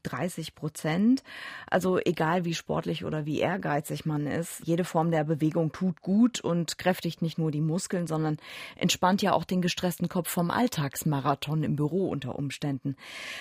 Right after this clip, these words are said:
Beim echten Hannover Marathon am neunzehnten April gehen Sie ja auch diesmal wieder an den Start, Herr Rotters. Der wievielte Marathon ist das dann genau?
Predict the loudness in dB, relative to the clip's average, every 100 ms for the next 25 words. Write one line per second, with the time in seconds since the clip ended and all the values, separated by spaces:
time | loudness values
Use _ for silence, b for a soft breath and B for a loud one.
0 | B 4 6 4 6 6 6 6 4 4
1 | 4 4 2 2 2 2 2 2 0 0
2 | -2 -2 -6 -4 -4 -2 -4 -2 -4 -4
3 | -4 -2 0 -2 0 0 0 -2 -2 -4
4 | -4 -4 -4 -4 -4 -4 -2 -2 -4 -12
5 | B B B 4 4 2 4 4 4 2
6 | -2 0 2 2 0 -4 -10 -8 -8 -6
7 | -4 -2 -2 -4 -4